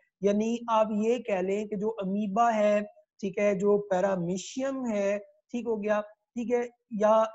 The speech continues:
other हमारे पास जो प्रोटिस्ट हैं, ठीक है, जो हमने chapter में भी पीछे पढ़ के आए हैं कि जी plant like होते हैं, ठीक हो गया, animal like हमारे पास होते हैं, ठीक है। तो उसमें जो animal like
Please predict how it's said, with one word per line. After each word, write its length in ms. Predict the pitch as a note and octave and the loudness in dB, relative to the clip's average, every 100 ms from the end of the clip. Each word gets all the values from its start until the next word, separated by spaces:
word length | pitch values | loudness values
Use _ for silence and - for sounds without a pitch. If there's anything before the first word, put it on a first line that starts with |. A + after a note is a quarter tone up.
| - | -2
other 200 | C4+ E4 | 4 4
हमारे 340 | C#4 G#3+ F#3+ G#3 | 4 2 0 0
पास 260 | G#3+ G#3+ | 4 2
जो 120 | G3 G3+ | 2 -4
प्रोटिस्ट 480 | G3 F#3 B3+ - | -6 -4 -6 -6
हैं, 200 | F#3 E3 G3+ | -4 -4 -6
ठीक 420 | _ _ F#3+ F#3 | _ _ -4 -2
है, 120 | A3 - | -2 -2
जो 100 | F#3+ | 0
हमने 240 | F#3+ F#3+ G#3+ | 0 0 0
chapter 340 | - G3+ A#3+ | 0 2 0
में 100 | A#3+ | 2
भी 80 | A3 | 0
पीछे 240 | A#3 A3+ | -2 -4
पढ़ 200 | A3+ A3 | -2 -2
के 120 | G3+ | 0
आए 120 | F#3 E3+ | 0 0
हैं 140 | F#3 | 0
कि 100 | F#3+ | -2
जी 80 | F#3+ | -6
plant 360 | F3+ F#3+ G3+ G#3+ | -2 0 0 0
like 180 | G3+ G3 F#3+ | -2 -2 -2
होते 240 | F3 F3+ | -6 -6
हैं, 280 | F#3+ F3 F3 F3 _ _ | -4 -2 -4 -8 _ _
ठीक 140 | A3 A3 | -8 -4
हो 80 | G3+ | -2
गया, 260 | F#3+ F#3+ F#3+ - | -2 -2 -4 -4
animal 380 | A3 B3 B3 A#3 | -2 0 2 2
like 260 | G3+ G3+ G#3 | 2 0 -2
हमारे 260 | G3 F3 F3 | -2 -2 -2
पास 240 | F3+ F#3+ F3+ | -2 -2 -2
होते 220 | D#3+ F#3+ | -8 -6
हैं, 240 | F3+ E3 | -4 -4
ठीक 400 | E3+ _ _ G#3 | -6 _ _ -6
है। 80 | A#3+ | -6
तो 80 | C4 D4+ | -6 -6
उसमें 240 | E4 F4 E4 | -6 -2 -2
जो 60 | D#4+ B3+ | -2 -2
animal 400 | C4+ D#4+ F#4 D4 | 0 2 4 6
like 220 | A3+ | 4